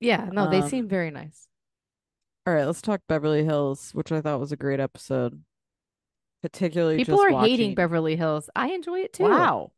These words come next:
Speaker 2: really? I
Speaker 1: We're
Speaker 2: am
Speaker 1: the only
Speaker 2: enjoying
Speaker 1: two
Speaker 2: it. What are
Speaker 1: people
Speaker 2: they
Speaker 1: I think
Speaker 2: hating?
Speaker 1: that they, I think people just think it's boring compared to Salt Lake City. So that, I think that is an issue.
Speaker 2: Mm.
Speaker 1: But I love it.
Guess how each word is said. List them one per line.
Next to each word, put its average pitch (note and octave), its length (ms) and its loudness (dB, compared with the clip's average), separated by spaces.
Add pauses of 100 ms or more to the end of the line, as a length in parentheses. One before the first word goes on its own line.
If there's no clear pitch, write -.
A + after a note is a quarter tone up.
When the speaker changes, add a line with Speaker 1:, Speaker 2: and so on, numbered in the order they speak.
Speaker 2:
really? E4 600 2
I - 200 0
Speaker 1:
We're C4+ 100 4
Speaker 2:
am C4 60 2
Speaker 1:
the F#4+ 80 -2
only C4+ 200 -2
Speaker 2:
enjoying G4+ 160 0 (100)
Speaker 1:
two - 60 -4
Speaker 2:
it. - 20 -2
What B3 100 2
are - 40 0
Speaker 1:
people G#4+ 80 2
Speaker 2:
they - 60 4
Speaker 1:
I - 20 2
think F4 240 4
Speaker 2:
hating? A3+ 60 2 (100)
Speaker 1:
that - 140 -8 (800)
they, A3 220 -2 (420)
I A3 80 -6
think A#3 200 -8
people G#3+ 300 -4
just G3 340 -6 (480)
think G#3 160 0
it's F#3+ 140 -4
boring G3 340 0
compared F3 400 -4
to F3+ 60 -16
Salt - 220 -6
Lake - 160 -8
City. B3+ 260 -4
So - 200 -12 (100)
that, F#3+ 180 -6 (140)
I F#3+ 60 -10
think F3+ 200 -10
that G3 160 0
is F3+ 140 -4
an F#3 100 -4
issue. G#3+ 400 -4 (680)
Speaker 2:
Mm. D#3 240 -20
Speaker 1:
But E3 120 -4
I C4 80 0
love A4+ 420 4
it. - 100 -2